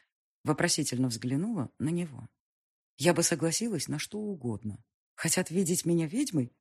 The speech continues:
Так пускай. Разве я сильно отличаюсь? Запусти меня в комнату с больными оспой, краснухой, ветрянкой.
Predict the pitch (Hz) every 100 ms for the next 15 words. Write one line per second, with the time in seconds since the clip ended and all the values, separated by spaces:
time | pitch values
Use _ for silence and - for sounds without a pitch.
0 | - 240 - 262 - 196 175 _ _ _
1 | - 196 185 202 196 220 190 185 180 185
2 | 208 208 143 - _ _ - 160 196 214
3 | 294 240 160 - 180 151 147 127 151 151
4 | 139 120 127 233 - - 160 - 131 -
5 | 170 247 - 123 117 - 151 196 180 139